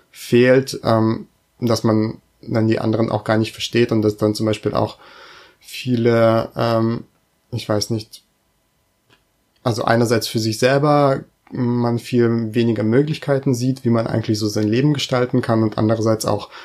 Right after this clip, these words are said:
dann, äh, zum Beispiel Konfrontationen mit Menschen aus anderen Bevölkerungskreisen viel krasser und konfrontativer sind und man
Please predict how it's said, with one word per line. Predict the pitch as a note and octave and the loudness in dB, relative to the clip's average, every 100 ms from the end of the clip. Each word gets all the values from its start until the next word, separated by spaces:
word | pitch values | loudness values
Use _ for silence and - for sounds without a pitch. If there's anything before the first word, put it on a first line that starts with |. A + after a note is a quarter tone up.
| - - | -20 -12
dann, | A2 A2 G#2 G#2+ | -2 0 0 -2
äh, | - G#2+ G#2 | -2 0 0
zum | G#2+ A2 | 0 -2
Beispiel | G#2+ - A2+ | -2 -2 -4
Konfrontationen | - A2 - G#2 G#2+ - A2 B2 B2 | 0 -2 -2 -4 -4 0 2 4 2
mit | G#2+ A2+ | 0 -2
Menschen | A2+ A2+ B2 | -2 -2 -2
aus | A2 - | -2 -2
anderen | A2 A2 G#2+ | 0 2 0
Bevölkerungskreisen | G#2 A2 - A#2 - A2+ A2 G#2+ G#2+ | 0 -4 -2 -4 -2 -2 0 0 -2
viel | - - A2 A2 A2 G#2+ G#2+ - - _ - | -4 -6 0 2 4 2 0 -6 -20 _ -10
krasser | - A#2+ A#2+ B2+ A#2 - | 0 2 4 4 4 4
und | A2 A2 | 0 0
konfrontativer | - A2+ - A2 G#2+ - B2+ C3+ | 0 -4 0 -2 -2 -2 0 2
sind | A#2 A2+ G#2+ | 2 0 0
und | A2 G#2 | -2 -2
man | A2 G#2+ G#2+ G#2+ | -2 -2 -2 -4